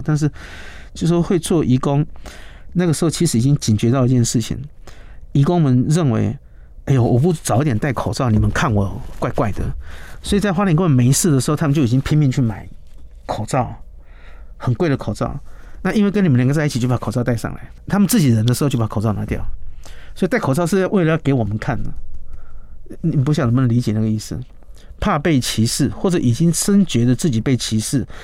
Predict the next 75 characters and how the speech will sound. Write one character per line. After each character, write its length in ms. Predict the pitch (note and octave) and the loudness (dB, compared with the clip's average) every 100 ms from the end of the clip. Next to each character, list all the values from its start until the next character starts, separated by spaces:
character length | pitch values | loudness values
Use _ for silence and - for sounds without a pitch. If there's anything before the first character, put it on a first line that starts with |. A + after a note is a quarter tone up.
| - - - - | -16 -10 -8 -4
所 160 | - | 0
以 40 | F#3 | 2
很 160 | B2 | 4
容 120 | A#2 E3+ | 2 2
易 60 | |
动 240 | D#3 D3+ B2 | 0 0 2
辄 160 | A2+ | 0
得 160 | A2 A2 | 2 0
咎， 220 | - B2+ - - - - - | 0 -2 -4 -14 -18 -16 -4
所 120 | F#3+ | -2
以 0 | |
不 200 | - A#3 | 2 4
如 120 | E3+ | 4
我 140 | B2+ A#2 | 4 2
自 140 | G3+ | 0
己 100 | B2+ | -2
很 300 | - G#2 G#2 - - - - | -4 -6 -6 -10 -18 -16 -6
安 200 | E3 F3 | 0 0
分 200 | E3 C3+ | 2 0
的 100 | A#2 | 0
先 240 | - C#3+ | 0 0
去 140 | D3 C3 | 0 -2
买 160 | A2 | -2
口 180 | G2+ A2 | -4 -6
罩 140 | G#2 A2+ | -4 -4
来 120 | A2+ - | -6 -6
戴。 220 | - - - - - - | -6 -6 -18 -16 -16 -10
可 100 | - | 0
是 100 | B3+ D4+ | 2 2
口 120 | D3+ | 2
罩 140 | A3 | 0
可 140 | A3+ B2 | 2 2
能 100 | D3 | 2
超 240 | - F#3 | 2 2
乎 100 | F3 F3+ | 4 4
我 100 | A2 | 2
的 80 | |
能 140 | A2+ B2 | 2 2
力 100 | C#3+ | 2
范 180 | - B2 | 2 0
围 140 | G#2 | 0
外 220 | A2+ A#2 | 0 -2
啊， 180 | - - - | -4 -6 -4
不 80 | |
管 200 | E3 B2 | -4 -4
了， 60 | G2+ | -4
我 120 | A#2 | -2
一 20 | B2 | 0
定 80 | |
要 60 | D3+ | 0
想 200 | - G2 | -2 -6
办 160 | B2+ B2 | -6 -6
法 140 | A2 | -6
把 120 | - | -8
它 60 | - | -8
戴 140 | B2 | -8
起 180 | - - | -8 -12
来。 60 | - - - - - - - - - | -18 -18 -18 -18 -18 -18 -18 -18 -10
哦， 100 | G2 | -8
是 140 | G#2 B2+ | -4 -2
这 100 | A#2+ | -2
样 100 | D#2 | -2
啊， 80 | |
所 120 | C3+ E3 | -2 2
以 20 | |
那 60 | |
个 60 | E3 | 2
时 60 | D#3 | 4
候 60 | |
我 20 | |
们 80 | - | 4
才 100 | B2 | 4
会 100 | C3+ | 2
想 180 | - G#2 | 2 2
说， 180 | C3 | 2